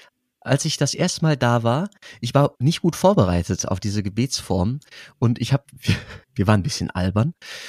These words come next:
und ich hab gedacht, irgendwer hat den Text vergessen und ich war unfassbar albern, weil diese Stille, ich war nicht auf diese Stille vorbereitet. Auf einmal brach der Gesang ab und es gab ein kurzes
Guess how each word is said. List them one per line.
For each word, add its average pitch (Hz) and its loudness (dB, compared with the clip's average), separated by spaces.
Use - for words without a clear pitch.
und 117 2
ich 101 -2
hab 120 0
gedacht, 117 0
irgendwer 110 2
hat - -4
den 127 2
Text - -6
vergessen 76 -4
und 101 -2
ich - -10
war 113 2
unfassbar 143 -2
albern, 107 0
weil 107 0
diese 110 -2
Stille, 143 0
ich - -12
war 139 4
nicht - -2
auf 127 -2
diese 120 -4
Stille 254 -2
vorbereitet. 98 -2
Auf - -2
einmal 160 4
brach 127 2
der 120 2
Gesang 110 2
ab - -4
und - -6
es - -10
gab 113 -2
ein 95 0
kurzes - -4